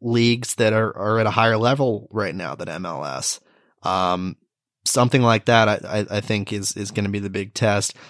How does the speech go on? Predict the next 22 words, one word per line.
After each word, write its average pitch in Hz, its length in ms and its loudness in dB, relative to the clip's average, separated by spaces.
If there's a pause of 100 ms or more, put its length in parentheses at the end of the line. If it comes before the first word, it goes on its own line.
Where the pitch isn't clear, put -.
(240)
Y-, 143 180 -6
y-, 160 160 -10
we 139 140 8
have 120 140 10
one, 135 640 6
um, 104 460 0
player 101 500 2
to, 101 300 -2
to 104 140 -2
shout 101 360 2
out. 101 200 4
There 120 160 6
are 113 60 6
many 117 320 4
who, 107 200 2
who 113 140 -4
contributed, 104 680 0 (400)
um, 82 480 -6 (160)
heavily 104 520 4
to, 98 260 -4
to 113 160 0
the 98 360 -4